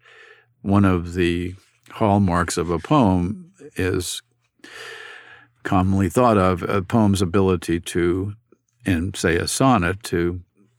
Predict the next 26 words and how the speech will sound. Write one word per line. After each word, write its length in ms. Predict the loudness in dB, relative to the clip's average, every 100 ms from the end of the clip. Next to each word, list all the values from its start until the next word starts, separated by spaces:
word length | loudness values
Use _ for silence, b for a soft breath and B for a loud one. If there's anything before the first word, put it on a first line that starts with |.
| -6
express 640 | -4 -2 0 0 0 -6
huge 420 | -4 4 6 6 2
feelings 680 | 0 0 0 -2 -4 -8
and, 380 | -8 -6 -4 -6
uh, 280 | -6 -6 -8 -10 _ b b b b
and 240 | -6 -4 -2
broad 400 | 0 2 0 -2
thoughts 600 | 0 2 2 0 -6 -6
in 180 | -4 -4
a 60 |
very 260 | -2 -2 -2
confined 580 | -4 -6 -4 -4 -4 -6
space. 600 | -4 0 0 -2 -8 -16 _ _ _ _ B B B B B B
And 420 | 2 2 2 -4 -12 _
these 220 | 6 6
poems 500 | 4 0 2 0 -2
that, 180 | -2 -2 -4 _ _
you 80 | -4
know, 200 | -2 -2
they 120 | -2
are 160 | -2 -4
three 240 | 0 2
or 80 | 2
four 240 | 0 -2 0
lines 380 | -2 -4 -4
long, 380 | 0 2 2 -2